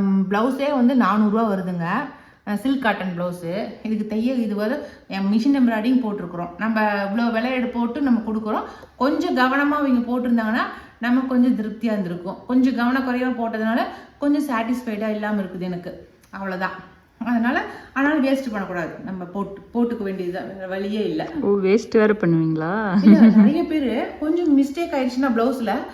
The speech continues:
Speaker 1: அந்த பிளவுஸை போடவே மாட்டாங்க. ஏன்னா அது ஃபிட்டிங்கா இல்ல, எனக்கு அப்படி இருக்குது, இப்படி இருக்குது அப்படின்னு சொல்லிட்டு போட்டுக்க மாட்டாங்க.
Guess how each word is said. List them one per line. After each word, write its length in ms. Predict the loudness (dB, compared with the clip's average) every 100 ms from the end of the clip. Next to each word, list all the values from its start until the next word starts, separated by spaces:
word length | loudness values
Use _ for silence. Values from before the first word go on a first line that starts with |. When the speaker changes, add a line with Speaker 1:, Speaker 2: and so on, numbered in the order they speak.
| -18 -8
Speaker 1:
அந்த 260 | 0 4 4
பிளவுஸை 300 | 4 0 0
போடவே 260 | 2 2
மாட்டாங்க. 440 | 2 2 -2 -4 -8 -4
ஏன்னா 100 | -2
அது 400 | 2 2 2 0 -2
ஃபிட்டிங்கா 400 | -2 2 2 2
இல்ல, 280 | 0 0 -2 -8 -6
எனக்கு 260 | 0 2 0
அப்படி 320 | 0 0 0
இருக்குது, 160 | 0 -2
இப்படி 320 | -2 -2 0
இருக்குது 140 | 0
அப்படின்னு 120 | 0 0
சொல்லிட்டு 440 | 0 0 -2 0
போட்டுக்க 260 | 0 0 -2
மாட்டாங்க. 260 | -4 -6